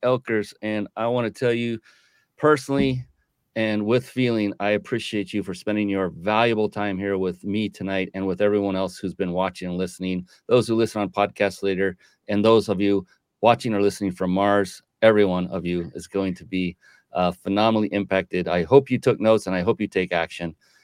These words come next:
Any last, I know you're, you're really stressed on time, Blaine. Any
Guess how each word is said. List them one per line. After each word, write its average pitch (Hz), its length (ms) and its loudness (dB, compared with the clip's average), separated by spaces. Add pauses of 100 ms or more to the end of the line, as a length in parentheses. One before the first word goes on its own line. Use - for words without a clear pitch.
(180)
Any 147 280 6 (160)
last, 135 500 2 (160)
I 107 80 2
know 117 160 4
you're, 110 380 6 (100)
you're 98 220 2 (280)
really 113 360 6
stressed 113 360 2
on 113 160 2
time, 110 280 2
Blaine. 104 320 0 (100)
Any 120 200 0